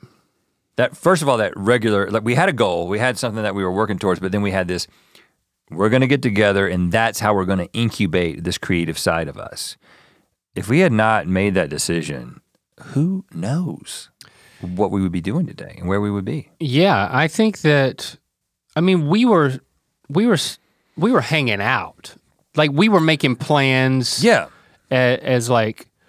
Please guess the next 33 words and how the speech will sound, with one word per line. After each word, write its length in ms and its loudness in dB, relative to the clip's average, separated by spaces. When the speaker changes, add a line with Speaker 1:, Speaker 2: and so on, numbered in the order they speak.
Speaker 2:
the 100 -4
four 280 4
of 80 0
us 300 2
as 260 -4
couples. 380 0
I'm 160 2
sure 280 0
we 140 2
did 320 0
stuff 260 -2
together. 400 2
I'm 80 0
sure 220 -2
we 100 0
did 180 0
stuff 280 -2
with 120 -8
Greg 540 2
and 360 -4
his 200 -6
wife 300 0
Jen, 480 0
and, 180 -6
like, 320 -6
we 80 2
were 140 4
all 240 4
hanging 260 0
out 180 -2
and 240 -10
doing 300 4
stuff, 460 0